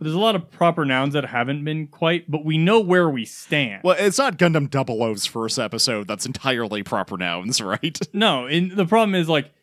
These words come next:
Speaker 1: like I said, it's closer to Gundam Seed's first episode where there's a lot of proper nouns, but they don't really give you any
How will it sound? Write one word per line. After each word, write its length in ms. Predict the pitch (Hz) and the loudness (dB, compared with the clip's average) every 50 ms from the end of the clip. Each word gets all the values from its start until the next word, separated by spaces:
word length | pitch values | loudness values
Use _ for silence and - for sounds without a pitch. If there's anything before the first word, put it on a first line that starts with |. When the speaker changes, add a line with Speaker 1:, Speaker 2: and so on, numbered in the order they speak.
| _ - | _ 0
Speaker 1:
like 120 | 190 175 | 2 2
I 40 | 160 | 2
said, 140 | 170 143 131 | 0 0 -2
it's 120 | 139 143 | -2 0
closer 280 | - 196 202 180 - 190 | 0 0 2 2 2 0
to 80 | 170 | 2
Gundam 320 | 156 160 160 160 147 135 123 | 2 2 2 2 0 -2 -2
Seed's 240 | - 127 123 - | -2 -2 -2 -2
first 200 | - 165 156 143 | -4 -6 -2 0
episode 220 | 175 165 - - 156 | 0 0 0 -2 -4
where 80 | 151 | -2
there's 140 | 143 139 131 | -4 -2 0
a 40 | 135 | 2
lot 140 | 135 143 143 | 2 2 2
of 60 | 147 | 2
proper 260 | - 151 143 147 135 | 0 0 0 0 -2
nouns, 240 | 127 131 143 143 143 | -2 -2 -2 -4 -4
but 140 | - 139 139 143 147 156 175 - _ 220 | -4 -6 -8 -8 -12 -18 -18 -20 _ -4
they 140 | 160 147 147 | 0 2 4
don't 220 | 165 180 180 - _ _ | 4 4 2 0 _ _
really 300 | - 151 165 165 156 151 | -6 -2 0 2 2 2
give 160 | 139 147 143 | 2 0 0
you 100 | 147 143 | 2 2
any 240 | 143 131 117 - - | 2 2 0 -4 -8